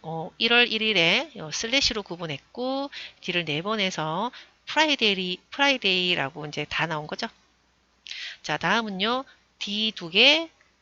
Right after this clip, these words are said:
M을 네 번 해봤습니다. 그랬더니 요거는 일이죠. 그리고 먼스가 이 영어로 나왔습니다. 제뉴어리라고. 참고로 M을 세 번 하면 제이에이엔이라고 세 글자 나오는 거죠. 이렇게 표기할 수 있고요.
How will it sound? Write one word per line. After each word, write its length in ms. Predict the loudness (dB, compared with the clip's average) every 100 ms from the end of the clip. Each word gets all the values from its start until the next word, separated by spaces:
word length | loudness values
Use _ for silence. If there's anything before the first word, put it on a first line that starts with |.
| 0
M을 240 | 0 0
네 240 | -2 -2 0
번 220 | 0 0
해봤습니다. 800 | -2 -2 -6 -8 -4 -2 -2 -6
그랬더니 500 | -6 -6 -4 -4 -4
요거는 440 | -4 -4 -4 -4 0
일이죠. 480 | 0 2 2 2 0 -12 -20 -12
그리고 300 | -10 -8 -6
먼스가 760 | -2 -2 -2 -2 2 2 2 -2 -20 -20 -10
이 160 | -4 -2
영어로 360 | 0 0 -2
나왔습니다. 580 | -2 -4 -4 -8 -10 -10 -10
제뉴어리라고. 1080 | -6 -4 -4 -4 -2 -2 -2 -4 -8 -16 -20 _ -20 -12
참고로 480 | -6 -4 -2 0 0
M을 220 | 0 0 0
세 160 | 2
번 180 | 2 2
하면 240 | 0 -4 -12 _ _ _ -20 -20 _ _ -8
제이에이엔이라고 1600 | -2 0 0 -4 -6 -4 -4 -4 -2 0 0 0 -4 -4 -4
세 140 | -4 -2
글자 200 | -2 -4
나오는 320 | -4 -6 -6
거죠. 300 | -6 -4 -4
이렇게 260 | -4 -4
표기할 320 | -4 -4 -4 -2
수 120 | -4
있고요. 540 | -2 0 2 2 0